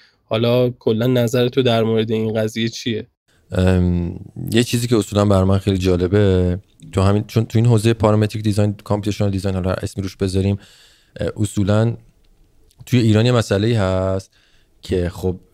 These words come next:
Speaker 2: یه ابزاریه که می‌تونه محاسبات پیچیده بکنه، فرمای عجیب تولید کنه. بعد یه سری آدم هستن که خب ما چجوری می‌تونیم معماری اسلامی رو با این روش فیلان کنیم؟ چجوری می‌تونیم مثلاً موتیفای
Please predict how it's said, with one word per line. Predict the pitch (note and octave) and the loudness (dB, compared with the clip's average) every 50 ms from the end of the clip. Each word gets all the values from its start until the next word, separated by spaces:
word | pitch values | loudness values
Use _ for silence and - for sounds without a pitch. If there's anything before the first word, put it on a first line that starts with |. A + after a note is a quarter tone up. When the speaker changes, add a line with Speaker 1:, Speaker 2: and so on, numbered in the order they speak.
| - | -8
Speaker 2:
یه | G#2+ G2+ A2 A2 E2 | -4 0 0 0 2
ابزاریه | A2 G2+ F#2 G2 F#2+ G2+ G#2+ A2 A2+ A#2 A#2 A2+ | 0 0 0 -2 0 2 2 2 2 2 0 -2
که | - - G#2+ | -2 -2 -2
می‌تونه | G#2 G#2+ G2+ - A2 A2 | -2 -2 -4 -4 -4 -2
محاسبات | G#2+ G2 F2+ F2+ - - F#2+ F#2 G2 - - A2+ | -2 -2 -2 -4 -4 -4 -4 -4 -4 -2 -2 -4
پیچیده | G#2 G2 - F#2+ - - F2+ G2+ G#2+ | -6 -6 -8 -14 -14 -8 -6 -6 -4
بکنه، | A#2 A2+ - - A2+ A2 G#2+ | -4 -6 -6 -6 -4 -4 -4
فرمای | G2+ - - F#2+ F#2+ G2+ G#2+ | -6 -6 -6 -4 -2 -2 -2
عجیب | F#2+ F#2 F2+ A2 A2+ | -4 -4 -6 -8 -8
تولید | - B2 A#2+ A#2+ - | -6 -8 -8 -8 -6
کنه. | - A#2+ A#2+ | -6 -6 -4
بعد | A2+ A#2+ A#2+ A#2+ | -2 -2 -2 0
یه | B2+ | -2
سری | A#2+ - C3 B2 | -2 -2 -2 -2
آدم | A#2+ G#2 G#2+ A2+ A#2+ | 0 -2 -2 -2 -2
هستن | A#2 - - A#2+ A#2 | -4 -4 -4 -6 -6
که | A#2+ A2+ | -6 -4
خب | - G#2 F#2 - _ _ _ _ _ _ - | -6 -6 -6 -6 _ _ _ _ _ _ -4
ما | - - | -4 -2
چجوری | - C3 A2 A2+ A#2 B2+ | 0 0 0 2 2 2
می‌تونیم | A#2 G2+ - - G2+ G2 G2 | 0 0 0 -2 -2 0 0
معماری | G2 F#2+ F#2+ F#2+ F#2 F#2 G2 | 0 0 0 0 0 0 -2
اسلامی | D2+ G2 - - - F#2+ F#2 F#2+ F#2+ | -4 -4 -8 -6 -6 -4 -2 -2 -2
رو | F#2+ F2+ | -2 -2
با | F#2 F2+ | -2 -2
این | F2+ F2+ | -2 -2
روش | F#2 F2+ F2 F2+ - | -2 -4 -4 -6 -10
فیلان | - F#2+ F2+ F2 E2+ | -10 -8 -8 -8 -8
کنیم؟ | - - E2 D2+ D2 - | -10 -12 -14 -14 -14 -12
چجوری | - G2+ F#2 F#2+ F#2+ G2+ | -10 -8 -6 -4 -4 -4
می‌تونیم | G2 F2+ - F#2 F2+ F2+ | -4 -4 -6 -8 -10 -8
مثلاً | F2 E2+ F2 - F2 F2+ F2 | -8 -10 -12 -12 -10 -10 -8
موتیفای | F#2 F#2+ G2 - F#2+ - - F#2+ F#2+ F#2+ F#2 F2+ | -8 -10 -10 -12 -14 -10 -6 -6 -4 -4 -4 -6